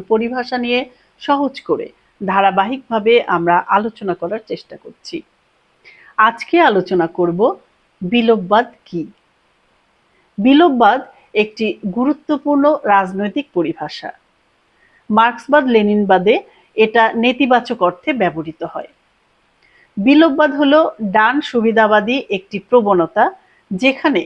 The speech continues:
পার্টির মতাদর্শগত ও শ্রেণীগত ভিত্তি, শ্রেণী সংগ্রাম বা বিপ্লবী রণনীতি, কমিউনিস্ট পার্টির অস্তিত্ব ইত্যাদির এক বা একাধিক বা সবকটি বিলুপ্ত করার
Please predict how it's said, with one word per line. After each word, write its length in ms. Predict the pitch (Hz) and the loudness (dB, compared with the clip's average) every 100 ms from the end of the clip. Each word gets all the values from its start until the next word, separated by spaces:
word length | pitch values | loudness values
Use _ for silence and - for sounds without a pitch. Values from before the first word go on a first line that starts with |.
| 170 _ _ _ - | -8 _ _ _ 2
পার্টির 400 | 214 220 269 262 226 | 2 2 -2 -2 0
মতাদর্শগত 840 | 220 220 220 226 220 277 247 262 294 285 202 | 0 2 2 0 0 -2 0 0 0 -2 -4
ও 20 | 175 | -4
শ্রেণীগত 460 | - 214 247 269 269 240 | -4 -2 0 -2 -2 -6
ভিত্তি, 380 | 277 - - 339 - _ _ _ _ | -6 -6 -6 -6 -6 _ _ _ _
শ্রেণী 340 | - 233 240 254 285 | 0 2 2 0 0
সংগ্রাম 360 | 262 269 311 427 - _ _ | 2 2 2 0 -10 _ _
বা 180 | 190 190 190 202 | 2 2 2 -2
বিপ্লবী 460 | 247 269 269 254 262 | -2 2 2 2 4
রণনীতি, 600 | 226 190 214 233 240 311 440 _ _ _ _ - | 4 2 0 -4 -2 -4 -6 _ _ _ _ 0
কমিউনিস্ট 420 | 220 254 311 - | 2 2 0 0
পার্টির 360 | 262 247 269 254 - 214 | 0 0 -2 -6 -2 -2
অস্তিত্ব 480 | 226 - 285 277 - 311 349 _ _ | -2 -4 -6 -4 -4 -4 -4 _ _
ইত্যাদির 560 | 302 311 - 220 160 - - _ _ _ - | -4 0 0 0 -4 -10 -20 _ _ _ 0
এক 220 | 247 285 - 196 | 2 0 -2 0
বা 80 | 196 - | 0 0
একাধিক 400 | 196 226 214 311 - _ _ - | 0 0 0 -4 -4 _ _ -4
বা 140 | 202 208 - | -2 0 0
সবকটি 600 | 330 339 - 202 - 170 - _ _ | 0 0 0 -2 -2 -10 -12 _ _
বিলুপ্ত 380 | 208 247 247 - 208 | -4 -2 -2 -4 0
করার 240 | 202 185 | 2 2